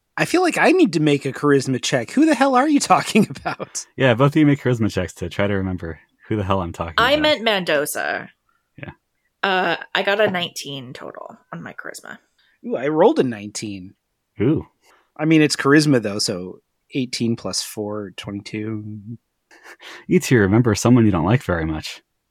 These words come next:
Speaker 2: who has a tendency to know a whole hell of a lot.
Speaker 3: Oh, is it, uh, Nara?
Speaker 2: It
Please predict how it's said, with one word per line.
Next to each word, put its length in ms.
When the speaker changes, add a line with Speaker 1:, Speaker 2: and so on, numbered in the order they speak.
Speaker 2:
who 60
has 120
a 20
tendency 280
to 100
know 220
a 40
whole 260
hell 240
of 80
a 60
lot. 340
Speaker 3:
Oh, 320
is 160
it, 200
uh, 220
Nara? 600
Speaker 2:
It 200